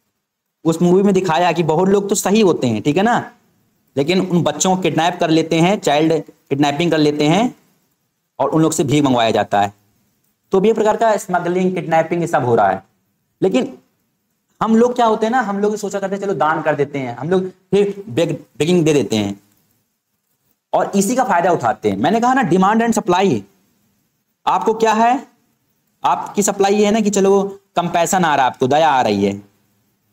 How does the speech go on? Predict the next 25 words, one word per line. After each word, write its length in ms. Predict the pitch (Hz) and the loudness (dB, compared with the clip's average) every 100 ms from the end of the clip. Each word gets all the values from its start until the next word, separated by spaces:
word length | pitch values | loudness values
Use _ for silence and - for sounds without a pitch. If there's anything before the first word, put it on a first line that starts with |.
| - | -4
उसने 280 | 156 185 208 | -2 0 0
दया 260 | 160 185 | 2 2
का 80 | 208 | 2
फायदा 260 | 175 175 196 | 0 2 2
उठाया 560 | 196 170 196 254 277 - _ _ | 2 2 2 2 -2 -12 _ _
और 100 | - | -6
उसने 180 | 143 175 | -4 -2
कहा 160 | 180 180 | 0 0
चलो 360 | 175 165 113 - _ _ _ - | 2 2 0 -4 _ _ _ -2
हम 120 | 151 | 0
लोग 140 | 175 | 0
चलो 120 | 165 175 | 0 0
भीख 200 | 147 143 | 2 2
मांगते 340 | 117 110 113 | 0 0 -4
हैं, 240 | 101 101 _ - | -4 -6 _ -4
क्यों 120 | 202 | -4
कमाएं, 520 | 202 - 123 117 101 - _ _ _ - | -4 -4 -2 -2 -4 -12 _ _ _ -6
right? 240 | 170 233 - _ _ _ _ _ _ _ _ _ _ _ _ _ | -4 -4 -6 _ _ _ _ _ _ _ _ _ _ _ _ _
इसी 180 | 160 214 | -2 0
तरह 420 | 214 214 233 233 214 _ _ _ _ _ _ _ _ | 0 0 0 0 -4 _ _ _ _ _ _ _ _
sex 240 | 220 226 - _ _ _ - | -4 -2 -4 _ _ _ -6
की 60 | |
trafficking 500 | 190 175 165 156 180 | -4 -2 -2 -2 0
होती 260 | 147 147 131 | 2 2 2
है। 200 | 113 117 | 0 -2